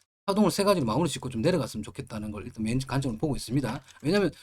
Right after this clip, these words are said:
이걸 치-, 안 쳤으면 사오, 사오를 생각하려고 했는데, 이걸 쳤다는 근거 하나로 여기서 플러스 꺾어서 다시 올리기, 이게 왜 이렇게 올라온 건지 솔직히 이해가 잘 안 가요. 그래서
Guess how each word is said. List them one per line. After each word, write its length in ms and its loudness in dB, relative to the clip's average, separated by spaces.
이걸 200 6
치-, 260 2
안 160 2
쳤으면 480 8
사오, 260 4
사오를 420 6
생각하려고 500 -2
했는데, 260 0
이걸 180 8
쳤다는 400 6
근거 260 4
하나로 600 2
여기서 380 2
플러스 280 0
꺾어서 420 -2
다시 160 -6
올리기, 300 -2
이게 280 -4
왜 160 4
이렇게 280 -2
올라온 220 0
건지 240 -6
솔직히 280 -6
이해가 160 -4
잘 160 -12
안 140 -8
가요. 220 -8
그래서 260 -2